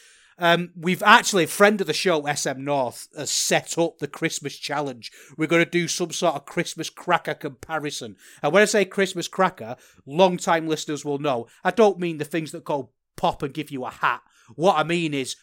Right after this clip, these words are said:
the crackers that you have with cheese, because it's fifty percent of what you eat every night, so you need to make sure you get it right, don't you? Right, anyway, I'm wittering.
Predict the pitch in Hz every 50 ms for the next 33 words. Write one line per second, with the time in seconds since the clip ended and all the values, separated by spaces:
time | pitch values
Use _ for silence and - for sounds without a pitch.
0 | _ _ - 127 - - - 190 165 147 - 160 143 - - 147 139 139 127 135
1 | 135 131 - 131 117 - - - 135 123 113 104 95 - - _ _ _ - 175
2 | 170 - 180 170 - - _ - 196 185 180 - - - 220 185 - - 196 175
3 | - 170 - - 190 185 156 175 165 165 175 - 170 170 175 202 208 214 185 175
4 | 151 147 135 123 117 107 104 107 - - 143 143 147 143 151 151 143 - 147 143
5 | 143 139 - - 139 135 131 131 - 147 131 135 131 127 139 135 127 113 - 131
6 | 120 113 117 110 107 95 _ - - _ _ _ _ - 180 170 147 147 156 165
7 | 160 160 143 139 127 120 135 139 151 147 - - 131 113 101